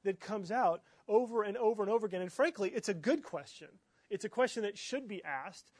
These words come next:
and it should be answered with love and grace, with understanding, without arrogance at all. And so this, but what's interesting is that as we look at this question that's asked to Jesus,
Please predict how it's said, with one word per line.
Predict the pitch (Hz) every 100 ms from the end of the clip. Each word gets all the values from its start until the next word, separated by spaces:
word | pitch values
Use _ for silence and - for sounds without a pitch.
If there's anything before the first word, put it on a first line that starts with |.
| _ -
and | 190
it | 202
should | - 214
be | 196 196
answered | 196 208 214 185
with | 156
love | 151 233 240 202
and | 160 147
grace, | 170 214 226 220 175
with | 180
understanding, | 160 151 - 202 214 220 214 _ _ 170
without | 170 220 190
arrogance | 190 170 147 139 156
at |
all. | 170 170 - _ _ _ _ _ _ _ _ _ _ _ _ _ _ _ _ - - -
And | 170
so | - 202 175
this, | 147 254 - -
but | 190 190 - -
what's | 185 180
interesting | 269 285 214
is | 202
that | 196
as | 180
we | 180
look | 170 208 220 247
at | 185 156
this | 208 -
question | 214 202 - 180
that's | 170
asked | 185 180 -
to |
Jesus, | 143 170 214 139 143 -